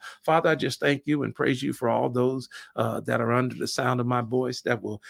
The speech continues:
hear, uh, this message today or even in the future. I thank you and praise you that you've blessed them with all spiritual blessings, that they're seated with you in all heavenly places. I thank you and praise you that they begin to see themselves as blessed.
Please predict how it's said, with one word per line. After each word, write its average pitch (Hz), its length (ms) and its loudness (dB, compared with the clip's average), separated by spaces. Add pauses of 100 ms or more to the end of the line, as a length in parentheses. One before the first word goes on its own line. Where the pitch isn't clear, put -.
(140)
hear, 127 440 2
uh, 113 200 0
this 123 300 0
message 123 540 -2
today 120 360 0
or 127 140 -2
even 147 300 0
in 143 100 -2
the 147 100 -4
future. - 400 -4 (500)
I 131 100 4
thank 143 320 4
you 147 160 2
and 147 120 -2
praise 143 360 0
you 120 420 -2
that 123 240 -2
you've 131 180 -2
blessed 143 280 -2
them 127 180 0
with 123 180 -2
all 131 220 2
spiritual 139 580 -2
blessings, - 540 -4 (380)
that 127 160 2
they're 143 120 2
seated 151 440 0
with 143 240 -2
you 143 160 2
in 120 100 2
all 131 220 0
heavenly 139 400 -2
places. - 540 -4 (360)
I 139 100 4
thank 143 360 2
you 147 160 2
and 151 120 -2
praise 156 360 0
you 131 100 -2
that 127 180 -2
they 139 120 2
begin 143 380 0
to 151 100 -2
see - 260 -2
themselves 131 600 0
as 123 80 0
blessed. - 480 -6